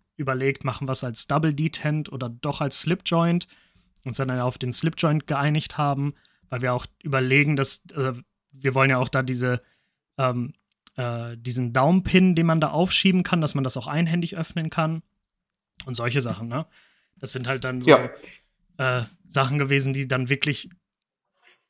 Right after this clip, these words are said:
Speaker 1: äh, schwarz auf weiß eingestanzt <laughs> wurden, sag ich mal, ne? Und, äh,
Speaker 2: Genau.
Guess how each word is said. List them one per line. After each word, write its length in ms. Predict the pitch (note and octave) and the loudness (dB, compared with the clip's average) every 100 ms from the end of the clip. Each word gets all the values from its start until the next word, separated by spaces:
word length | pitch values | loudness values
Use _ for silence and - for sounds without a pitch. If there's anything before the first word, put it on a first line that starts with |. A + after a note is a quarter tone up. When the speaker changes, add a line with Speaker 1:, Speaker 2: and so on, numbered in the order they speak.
| _ _ _ | _ _ _
Speaker 1:
äh, 240 | D3 C3 - | 2 2 2
schwarz 380 | - C#3+ E3+ E3 | 2 4 4 2
auf 140 | A#2 | 4
weiß 480 | C#3 E3 F3+ - - _ _ _ | 6 8 6 2 -4 _ _ _
eingestanzt 680 | - D#3+ E3+ - C#3 C#3+ - | 4 6 6 6 4 2 -2
<laughs> 0 | |
wurden, 200 | C#3 E3 C#3+ | 2 2 4
sag 220 | - - | 2 2
ich 160 | - | 2
mal, 220 | F#3 A3+ D#3 | 4 6 4
ne? 260 | D3 G3 _ _ - | 0 -4 _ _ 0
Und, 340 | D#3 C#3 - - | 2 2 -2 -4
äh, 260 | C#3 C3 B2+ - | 0 2 2 6
Speaker 2:
Genau. 360 | G3 A#2 A#2 | 8 8 4